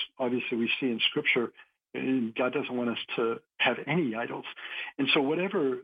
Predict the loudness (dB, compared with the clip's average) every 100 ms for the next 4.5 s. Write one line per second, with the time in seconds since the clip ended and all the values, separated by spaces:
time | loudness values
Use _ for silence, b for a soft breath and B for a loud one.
0 | _ -2 2 4 4 6 4 4 -2 -2
1 | 2 4 4 0 0 -6 -6 B B B
2 | -2 0 2 2 2 0 2 0 0 -4
3 | -6 -2 -2 0 -2 2 2 2 0 2
4 | 2 4 2 0